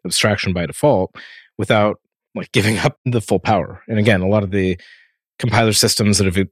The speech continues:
been, you know, compiler for M L type things have really given up full power because they're just trying to cover one specific point in the space. And so owning that and designing for that, I think, is really important to what we're doing.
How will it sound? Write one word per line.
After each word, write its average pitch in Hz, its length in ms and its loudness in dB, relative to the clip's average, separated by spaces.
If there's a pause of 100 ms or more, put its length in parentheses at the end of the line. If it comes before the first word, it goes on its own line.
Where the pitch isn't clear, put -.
(100)
been, 95 400 0 (280)
you 87 60 -6
know, 82 80 -8
compiler 107 340 2
for 101 160 0
M 95 140 0
L 98 140 0
type 92 220 -8
things 110 320 2
have 90 140 -2
really 98 300 4 (440)
given 107 200 2
up 104 180 0
full 87 120 -2
power 110 460 0 (120)
because 98 220 -8
they're 92 80 -2
just 85 140 -2
trying 98 160 2
to 85 40 0
cover 95 360 2
one 92 260 2
specific - 560 -2
point 98 240 -2
in - 40 -8
the - 60 -6
space. 139 440 0 (480)
And 98 160 0
so 95 220 4 (360)
owning 123 300 4
that 95 280 2
and 95 220 -2 (160)
designing 101 380 0
for 98 120 -6
that, 90 100 -8
I 101 80 -4
think, 95 180 -10
is 92 120 -2
really 95 160 4
important 92 360 -4
to - 40 -20
what - 160 -4
we're 92 80 -4
doing. 107 240 0